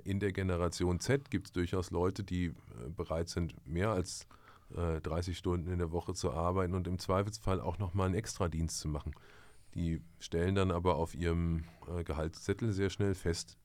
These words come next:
äh, dass, äh, wenn man bestimmte Grenzen überschreitet, dass der Staat dann exorbitant zuschlägt. Und das ist leistungsfeindlich. Also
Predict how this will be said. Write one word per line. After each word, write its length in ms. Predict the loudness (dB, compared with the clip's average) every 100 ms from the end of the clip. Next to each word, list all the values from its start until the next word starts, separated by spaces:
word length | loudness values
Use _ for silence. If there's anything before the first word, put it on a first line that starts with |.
| -10
äh, 120 | -8
dass, 560 | -6 -6 -8 -12 -18 -14
äh, 220 | -12 -8 -6
wenn 400 | -6 -4 -2 -2 -6 -8
man 360 | -4 -2 -2 -4 -8 -16 -14 -12 -12 -8
bestimmte 460 | -8 -4 -4 -4
Grenzen 360 | -2 -2 -2 -2
überschreitet, 640 | 0 0 -2 -4 -6 -4
dass 120 | -6
der 160 | -2 -2
Staat 340 | 0 0 0 -2 -16 -20 -20 -20 -10
dann 120 | -2 -2
exorbitant 680 | -2 -2 -2 0 2 2 4
zuschlägt. 480 | 2 2 0 0
Und 100 | 0
das 260 | -2 -2 -6
ist 380 | -6 -6 -6 0
leistungsfeindlich. 960 | 2 4 2 0 0 0 0 -4 -4
Also 260 | -4 0 0